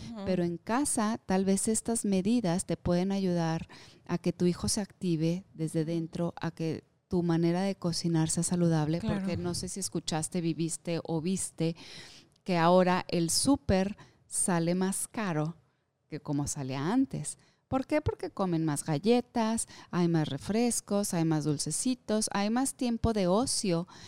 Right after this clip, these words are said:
Speaker 2: que genera, pues, estar comiendo un poquito más. Entonces, de ahí, ¿cómo, cómo ves tú desde el lado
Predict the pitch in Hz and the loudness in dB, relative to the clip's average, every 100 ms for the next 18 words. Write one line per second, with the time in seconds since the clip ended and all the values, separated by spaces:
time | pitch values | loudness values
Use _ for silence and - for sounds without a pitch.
0 | - - 170 - 175 202 202 165 180 - | -16 -6 -6 -2 -2 0 0 -2 -4 -8
1 | _ _ 160 156 143 - 147 - 160 156 | _ _ -6 -4 -6 -4 -4 0 2 4
2 | 151 147 - - - 151 196 196 - 160 | 4 2 0 -6 -2 0 0 -2 -2 -2
3 | 175 175 170 - - - - 175 190 185 | 0 0 -2 -4 -12 -20 -14 -4 -2 0
4 | 220 254 - 285 285 320 - - 247 240 | 0 -2 0 4 6 6 4 0 2 4
5 | 277 294 269 254 - - - 226 220 214 | 4 4 2 2 0 -4 0 2 2 -2
6 | 190 190 185 190 208 240 | -4 -2 -2 0 0 0